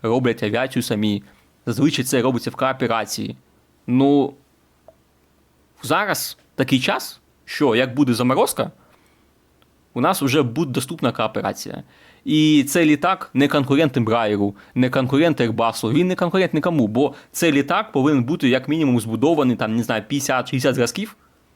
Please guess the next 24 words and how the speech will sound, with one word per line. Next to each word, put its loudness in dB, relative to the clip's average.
для -2
власного 0
користування, -2
а -2
вже 0
потім 0
думати 0
про -2
експорт, -6
я 2
так -8
вважаю. -4
Це 4
мій 4
ідеальний 0
світ, -2
який 0
я 4
собі -2
намалював. 2
Я -6
ж -4
сказав, -4
казочка. -2